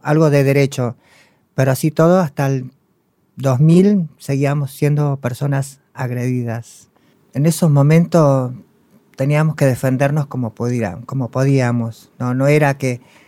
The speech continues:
Estaba, teníamos lugares específicos como para expresarnos. Teníamos que buscar un lugar y de la cual esos lugares eran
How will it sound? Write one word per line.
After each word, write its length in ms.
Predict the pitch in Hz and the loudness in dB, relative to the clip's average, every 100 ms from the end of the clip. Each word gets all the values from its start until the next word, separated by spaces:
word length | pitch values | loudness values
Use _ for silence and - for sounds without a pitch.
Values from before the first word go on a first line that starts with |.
| _ _ _ _ _ | _ _ _ _ _
Estaba, 380 | - 123 139 139 | -16 -8 -4 -2
teníamos 420 | 139 143 147 131 | 0 0 2 0
lugares 420 | 143 135 143 143 | 0 0 0 -2
específicos 680 | 147 139 135 - 143 156 151 | -6 -4 -4 -2 -2 -2 -4
como 240 | 143 131 127 | -6 -6 -6
para 400 | 127 120 117 113 - _ _ _ _ _ _ | -6 -6 -6 -6 -12 _ _ _ _ _ _
expresarnos. 920 | 117 107 127 123 139 123 123 113 - _ _ _ _ _ _ _ _ | -14 -8 -6 -2 0 0 -2 -4 -10 _ _ _ _ _ _ _ _
Teníamos 420 | - 143 165 180 | -4 0 2 2
que 120 | - | 2
buscar 400 | 143 135 139 165 | 0 0 0 2
un 120 | 170 156 | 4 4
lugar 360 | 151 160 180 | 4 4 4
y 540 | 202 185 151 139 139 135 | 2 2 0 0 -2 -2
de 120 | 123 | -2
la 120 | 127 | -2
cual 160 | 123 147 | 0 -2
esos 240 | 143 143 | -2 -2
lugares 380 | 143 139 156 160 | -2 0 0 0
eran 360 | 139 135 131 | -2 -4 -6